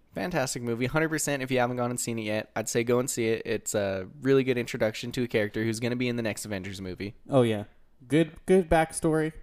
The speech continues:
Speaker 2: Good. If you really wanna nitpick, you could nitpick some things, but it's a superhero movie. I mean, it's not trying
Speaker 1: Yeah.
Speaker 2: to be the best m-, constructed movie in the world. But yeah, it was really good, really entertaining.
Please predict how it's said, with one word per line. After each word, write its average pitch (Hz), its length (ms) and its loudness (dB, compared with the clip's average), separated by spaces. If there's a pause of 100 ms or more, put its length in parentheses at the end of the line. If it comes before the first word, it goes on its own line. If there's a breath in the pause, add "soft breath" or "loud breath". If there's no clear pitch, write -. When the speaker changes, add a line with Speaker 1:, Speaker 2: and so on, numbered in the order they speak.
(320)
Speaker 2:
Good. 180 240 6 (360 soft breath)
If 180 160 -2
you 202 120 6
really 202 160 10
wanna 180 160 4
nitpick, 160 380 2
you 147 80 -6
could 147 180 0
nitpick 135 320 2
some 123 160 -4
things, 117 280 0
but 135 80 0
it's - 100 -4
a 127 40 0
superhero 110 460 4
movie. 104 240 2
I 107 60 0
mean, 104 180 -2
it's 107 140 -4
not 110 320 -4
trying 113 200 -2
Speaker 1:
Yeah. 107 100 0
Speaker 2:
to 110 60 0
be 107 160 0
the 107 100 2
best 107 440 -2 (640)
m-, 135 120 -4 (220)
constructed 120 480 -2
movie 113 240 2
in 110 60 0
the 110 60 -2
world. 117 200 2
But 151 100 2
yeah, 196 120 4
it 139 40 4
was 131 120 2
really 160 180 2
good, 160 140 2
really 147 220 6
entertaining. 147 480 -2